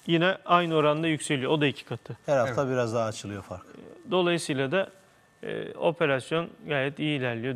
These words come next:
Speaker 1: Dün de üç birincilik aldılar özellikle Bursa'da. E, çok iyi bir gün geçirdiler. O koşularla da ilgili epeyce bir detay, e, görüş var. Analizler var. Ekiple de ben sabah idmanında biraz sohbet etme şansı buldum.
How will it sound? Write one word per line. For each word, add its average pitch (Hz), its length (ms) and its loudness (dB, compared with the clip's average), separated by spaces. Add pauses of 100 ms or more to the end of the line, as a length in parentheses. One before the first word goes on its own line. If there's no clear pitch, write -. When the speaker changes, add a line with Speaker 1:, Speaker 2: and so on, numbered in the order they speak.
Speaker 1:
Dün 143 240 -2
de 139 180 0 (520)
üç - 240 -4
birincilik 135 420 0
aldılar 120 360 0
özellikle 120 680 -6
Bursa'da. 123 480 -6 (560)
E, 107 180 -10
çok 135 240 -6
iyi 135 160 -2
bir 123 60 -6
gün 117 220 -6
geçirdiler. 113 520 -8 (460)
O 139 100 -2
koşularla 139 580 0
da 143 60 0
ilgili 135 340 -2 (340)
epeyce 139 460 -2
bir 131 100 -2
detay, 139 380 0 (320)
e, 139 180 -4
görüş 135 400 -2
var. 143 300 -2 (480)
Analizler 135 540 0
var. 131 280 -2
Ekiple 147 400 0
de 135 100 2
ben 131 120 -2
sabah 123 280 -2
idmanında 120 440 -2
biraz 117 200 -4
sohbet - 440 -8
etme 120 240 -10
şansı 117 360 -10
buldum. 117 260 -8